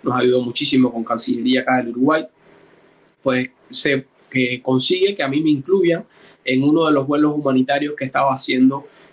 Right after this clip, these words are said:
eh, Uruguay para repatriar a todos los cubanos o uruguay-, o sea, a todos los uruguayos o residentes extranjeros en Uruguay que hubieran quedado varados por el tema del coronavirus.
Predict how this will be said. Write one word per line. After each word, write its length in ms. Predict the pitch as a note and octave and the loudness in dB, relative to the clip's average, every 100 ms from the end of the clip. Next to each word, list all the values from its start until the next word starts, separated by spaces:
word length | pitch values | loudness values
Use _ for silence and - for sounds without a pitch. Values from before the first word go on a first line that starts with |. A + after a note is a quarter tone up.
| - | -6
eh, 680 | C3 B2+ B2 A#2+ A2+ - - | -2 0 -2 -2 -4 -4 -4
Uruguay 520 | C#3 C3+ C3+ C#3 C#3 | 0 2 2 0 -2
para 480 | C#3+ C#3+ C#3 D3 - C3 C3 | -4 -2 0 0 -2 -8 -6
repatriar 640 | C3 B2 - C#3 D3+ - - | -4 -4 -2 -2 -2 -6 -6
a 120 | B2+ | -4
todos 320 | C#3 C3+ C#3 | 0 2 2
los 280 | C3+ C3+ C3 _ | 2 -2 -2 _
cubanos 720 | B2+ B2+ B2+ C3+ D3 D3 - - | 0 2 4 2 -2 -6 -10 -14
o 40 | |
uruguay-, 580 | A2+ A2+ A2+ A2+ B2 C3 | -12 -10 -10 -2 0 0
o 80 | C3 | -2
sea, 260 | B2+ C#3 B2 | -4 -2 -2
a 60 | |
todos 240 | B2 F#3 F3 | 0 2 2
los 320 | E3+ D#3 - | 0 -2 -6
uruguayos 680 | C#3+ C#3+ D#3 E3 G3 F#3+ - | -2 0 2 0 0 -6 -4
o 120 | C#3+ | -2
residentes 920 | D3+ B2+ - C3 C#3 D#3+ E3 E3+ E3 C#3 | -2 -4 -4 0 0 0 -2 -4 -4 -6
extranjeros 500 | C3+ C3+ C#3+ D3 D3 | -4 -2 -2 -2 -4
en 60 | |
Uruguay 380 | C#3+ C#3+ D3+ D3 - _ - - - _ | -2 0 0 -2 -8 _ -20 -20 -20 _
que 60 | |
hubieran 340 | C#3 C3 C#3 D3+ | 0 2 2 -2
quedado 320 | C#3 C#3 D3 | 0 0 0
varados 420 | C#3 C3 C#3 D3+ - | 0 0 0 -2 -2
por 140 | C3 | -2
el 80 | B2+ | -2
tema 280 | - C3 C3+ | -4 -2 -2
del 100 | B2+ | -2
coronavirus. 720 | B2+ A#2+ A#2+ A#2 G#2 - - | -4 -2 -2 -2 -4 -12 -16